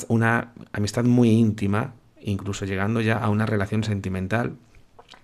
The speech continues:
que perturba un poco a Laura. Y, bueno, la verdad es que para tratarse de un libro de mil ochocientos setenta y dos, eh, aquí se nos describe claramente una relación entre dos mujeres y,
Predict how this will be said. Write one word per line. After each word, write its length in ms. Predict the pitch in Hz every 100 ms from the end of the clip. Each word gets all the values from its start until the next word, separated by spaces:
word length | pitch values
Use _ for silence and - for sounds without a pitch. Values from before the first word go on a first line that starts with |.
| - -
que 120 | 98
perturba 500 | 95 95 92 123 107
un 100 | 95
poco 200 | 104 110
a 60 | 92
Laura. 340 | 95 110 101 - - - - - - - _ -
Y, 260 | 98 98
bueno, 260 | 107 98 98
la 100 | 90
verdad 200 | 90 90
es 120 | 113
que 320 | - 98 95
para 220 | 98 92 87
tratarse 400 | 90 101 - 104
de 80 |
un 140 | 104 104
libro 180 | 113 101
de 80 |
mil 160 | 95 104
ochocientos 460 | 110 98 107 104 104
setenta 400 | 95 98 92 92
y 60 |
dos, 380 | 101 120 - -
eh, 300 | - 92 90 87
aquí 180 | -
se 100 | 104
nos 140 | 107 101
describe 340 | 95 104 107
claramente 480 | 101 101 98 107 107
una 220 | 101 98
relación 800 | 101 95 95 - 104 113 120 -
entre 300 | 101 95 92
dos 120 | 98
mujeres 600 | 101 95 107 113 165 - - - - - _ _ _ -
y, 920 | 107 101 101 101 98 98 95 92 90